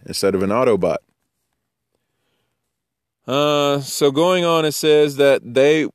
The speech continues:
"But they will not merit the delight of being in the assembly of the righteous." So take that and put that next to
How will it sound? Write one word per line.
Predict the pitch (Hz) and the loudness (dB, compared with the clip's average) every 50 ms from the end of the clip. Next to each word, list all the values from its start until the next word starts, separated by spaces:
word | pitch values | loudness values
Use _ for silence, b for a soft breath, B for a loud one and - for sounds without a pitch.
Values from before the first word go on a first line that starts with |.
| _ _ _ | _ _ _
"But | 127 107 104 107 117 156 175 170 - - - - - | -20 -20 -16 -4 -2 0 0 0 -2 -4 -10 -16 -6
they | - 131 135 143 | -4 -2 0 0
will | 143 135 135 | -2 -2 -6
not | 131 131 139 139 135 90 | -6 -6 -6 -6 -6 -6
merit | 95 120 120 123 135 143 151 147 135 - - | -8 -6 -4 -2 -2 0 0 -2 -2 -4 -2
the | 127 131 127 | -4 -4 -2
delight | 113 120 113 117 117 117 127 139 151 135 - | -2 -2 -2 0 2 2 2 2 0 -2 -4
of | - 117 107 | -6 -6 -4
being | 101 123 127 135 139 139 | -4 -2 -2 -2 -2 -4
in | 131 127 123 | -4 -4 -4
the | 120 117 113 | -4 -4 -4
assembly | 107 - - - 131 127 123 117 117 117 | -4 -4 -6 -6 -4 -4 -4 -4 -2 0
of | 107 101 | 0 0
the | 92 95 90 | 0 -2 -2
righteous." | 92 95 98 104 113 113 - - - 57 - - - - - - _ _ _ _ _ _ _ _ _ _ _ _ _ _ _ _ _ _ _ _ _ _ _ | 0 0 0 0 -2 -2 -8 -14 -16 -16 -14 -14 -12 -12 -12 -14 _ _ _ _ _ _ _ _ _ _ _ _ _ _ _ _ _ _ _ _ _ _ _
So | - - 160 143 143 139 135 131 127 - - _ _ _ _ _ _ _ _ _ _ _ _ _ _ _ _ _ _ _ _ _ _ _ _ _ _ _ | -6 -2 0 0 2 2 2 0 0 -2 -6 _ _ _ _ _ _ _ _ _ _ _ _ _ _ _ _ _ _ _ _ _ _ _ _ _ _ _
take | - - 151 175 190 - _ | -6 -4 -2 -2 -4 -6 _
that | - 160 180 165 143 139 143 - | -2 0 0 2 0 -2 -4 -6
and | - 123 127 | -12 -18 -10
put | - 160 151 147 | -4 -4 -4 -4
that | - 143 127 107 | -2 -4 -4 -4
next | 120 127 127 143 156 165 - - - - - | -6 -6 -6 -4 -6 -6 -8 -12 -12 -12 -6
to | - 131 120 117 117 117 113 113 110 95 - | -4 -2 -2 0 -2 -2 -2 -2 -4 -6 -10